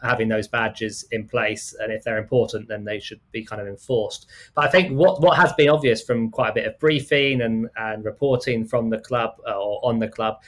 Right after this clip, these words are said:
has been that Rooney definitely sees himself more as a kind of manager type figure, like a Sir Alex Ferguson. He's not gonna get his hands dirty on,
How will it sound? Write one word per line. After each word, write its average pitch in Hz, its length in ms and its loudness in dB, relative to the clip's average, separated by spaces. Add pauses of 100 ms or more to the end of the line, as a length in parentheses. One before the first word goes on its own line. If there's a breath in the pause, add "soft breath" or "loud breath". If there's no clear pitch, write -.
(280 loud breath)
has 131 160 0
been 139 120 4
that 139 100 -2
Rooney 151 240 4
definitely 143 380 2
sees 135 260 0
himself 117 440 0
more 120 220 4
as 113 100 0
a - 60 -12
kind 120 180 -4
of 110 220 -4
manager 120 500 2
type - 440 -6 (300)
figure, 110 340 2
like 107 180 -2
a 110 100 -6
Sir 139 180 0
Alex 127 200 0
Ferguson. 120 420 0
He's 104 120 -6
not 139 100 0
gonna 123 140 -2
get 127 140 0
his 117 100 -6
hands 120 320 0
dirty 117 400 -2
on, 117 360 0